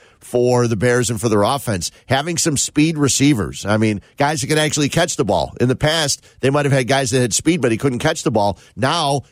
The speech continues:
Anthony Miller has shown that, that the game-winning touchdown. He can catch those kind of passes. Uh, Javon Wims has a little bit of speed. Daryl Mooney, who nobody knew about, you know, know him, knew him. And all of a sudden, um, you've got that going for him. So it's nice to see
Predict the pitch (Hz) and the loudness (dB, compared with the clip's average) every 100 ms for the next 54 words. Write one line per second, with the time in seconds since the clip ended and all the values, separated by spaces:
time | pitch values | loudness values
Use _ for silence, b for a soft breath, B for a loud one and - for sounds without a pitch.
0 | b 131 131 135 135 147 139 135 170 175 | b -2 0 0 0 2 2 2 2 0
1 | 117 71 - 95 98 98 107 104 - - | 0 -6 -10 -2 0 2 2 2 0 -12
2 | 104 104 90 113 117 117 104 147 - 95 | -4 -2 0 0 2 0 -2 -2 -2 -4
3 | 71 120 - 135 160 156 - 101 - 98 | -2 -4 -4 -2 -2 -2 0 -2 0 -2
4 | 85 92 76 - 50 - B B B 98 | -2 0 -2 -4 -12 -16 B B B -2
5 | 104 90 123 135 127 165 160 135 120 117 | -2 0 0 0 0 0 0 0 0 2
6 | 107 101 98 - 113 92 71 117 123 139 | 0 2 -2 -2 0 0 0 0 0 2
7 | 180 127 71 b b 127 123 123 131 151 | 0 -2 -8 b b 0 2 2 2 2
8 | 139 90 69 58 - 98 76 - 123 127 | 2 -2 -8 -10 -4 -2 -2 -2 0 0
9 | 85 - - 143 143 76 69 b b - | 0 -6 -2 0 2 0 -8 b b -2
10 | 123 120 123 110 - 151 113 107 b b | 0 2 2 0 0 -2 -2 -6 b b
11 | - 110 107 104 95 - _ 123 107 123 | -2 2 2 2 -2 -6 _ -2 0 0
12 | 113 135 - 107 85 69 82 67 78 - | 0 0 0 -2 -2 -4 -6 -6 -6 -2
13 | 156 151 127 b b 143 - 143 175 165 | 0 0 -4 b b -4 -2 -2 0 0
14 | - 131 - 190 139 | -2 -2 0 0 0